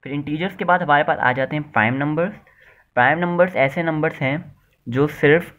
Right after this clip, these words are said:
अपने ही tables में आते हों या, और अपने अलावा वन के टेबल में आते हों, जैसे कि टू, थ्री, फ़ाइव, सेवन, इलेवन, थर्टीन, ये वो numbers हैं जो अपने tables में आते हैं और अपने tables के अलावा जो है वो सिर्फ वन के टेबल पे आते हैं।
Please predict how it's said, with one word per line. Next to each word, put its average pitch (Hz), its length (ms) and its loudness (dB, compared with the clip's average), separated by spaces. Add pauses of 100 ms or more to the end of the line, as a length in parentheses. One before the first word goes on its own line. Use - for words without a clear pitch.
अपने 151 280 -2
ही 175 160 0
tables 156 380 0
में 170 80 2
आते 151 220 0
हों 165 120 -4 (680)
या, 120 160 2
और 123 320 2
अपने 165 260 0
अलावा 117 240 4
वन 120 200 0
के 110 80 -4
टेबल 101 240 -2
में 95 120 -6
आते 95 160 -12
हों, - 80 -16 (380)
जैसे 120 200 -6
कि 131 100 -4
टू, 151 340 0 (500)
थ्री, 135 380 2
फ़ाइव, 123 500 -2 (140)
सेवन, 113 300 -2
इलेवन, 113 360 -2
थर्टीन, 123 300 -8
ये 135 60 -2
वो 143 120 -2
numbers 156 300 -2
हैं 175 80 -4
जो 165 80 0
अपने 147 200 -2
tables 151 340 -2
में 165 80 0
आते 139 200 -2
हैं 147 60 -2
और 143 80 0
अपने 135 200 -4
tables 131 260 -2
के 143 120 -6
अलावा 120 320 0 (500)
जो 117 100 2
है 120 100 2
वो 120 140 -2
सिर्फ 160 340 2 (380)
वन 123 200 2
के 120 100 -6
टेबल 104 240 0
पे 98 80 -4
आते 95 200 -8
हैं। 85 80 -14